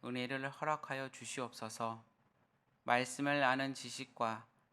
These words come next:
그 말씀을 기초로 사는 삶의 자세가 다르지 않게 하여 주시옵소서. 무엇보다 하나님의 말씀을 사람의 말로 듣는 것이 아니라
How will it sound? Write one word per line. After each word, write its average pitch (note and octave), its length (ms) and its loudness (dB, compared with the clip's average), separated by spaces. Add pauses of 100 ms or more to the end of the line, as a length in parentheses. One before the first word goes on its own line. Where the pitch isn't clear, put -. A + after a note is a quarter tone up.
(120)
그 - 100 -6
말씀을 C3+ 680 2
기초로 C3 440 -6
사는 B2 460 -4 (300)
삶의 C#3+ 400 0
자세가 B2 640 -4 (280)
다르지 B2+ 460 -4
않게 A#2+ 300 -4
하여 B2 240 -4
주시옵소서. A2+ 920 -10 (680)
무엇보다 C3 800 2 (340)
하나님의 D#3 460 4
말씀을 A#2+ 720 -2 (240)
사람의 D#3 500 4
말로 C3 340 0
듣는 B2+ 380 -4
것이 B2 260 -4
아니라 A2 460 -4